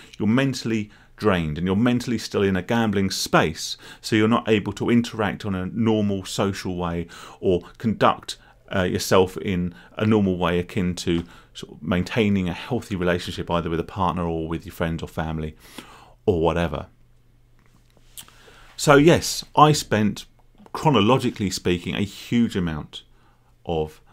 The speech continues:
the time during the worst years of my addiction actually physically gambling, but that wasn't just the time I lost. I lost time when I wasn't gambling at all.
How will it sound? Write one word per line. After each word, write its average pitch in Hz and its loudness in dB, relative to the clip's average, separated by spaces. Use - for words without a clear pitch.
the - -8
time 123 2
during 101 2
the 95 4
worst 107 4
years 90 0
of 85 -2
my 82 0
addiction - -4
actually 117 -4
physically 101 -6
gambling, 92 0
but 95 -4
that 98 -4
wasn't 110 0
just - -2
the - -14
time 85 -4
I 82 -6
lost. 82 -6
I 110 8
lost 107 6
time 104 2
when 98 2
I 95 4
wasn't 98 -2
gambling 90 -2
at 87 -4
all. 78 2